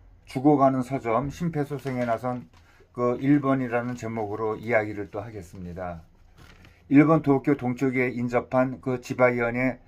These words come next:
시로이시 시에는 서점이 한 곳도 없다.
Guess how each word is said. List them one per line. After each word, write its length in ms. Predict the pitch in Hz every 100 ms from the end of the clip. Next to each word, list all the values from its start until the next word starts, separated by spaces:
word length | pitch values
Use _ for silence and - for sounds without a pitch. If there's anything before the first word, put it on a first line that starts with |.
| - - -
시로이시 560 | - 143 135 123 123
시에는 560 | 120 127 113 117 135 139 _ _ _ _ _
서점이 440 | - 160 151 139 139
한 260 | - 185
곳도 300 | 151 143 120
없다. 460 | 98 - 90 90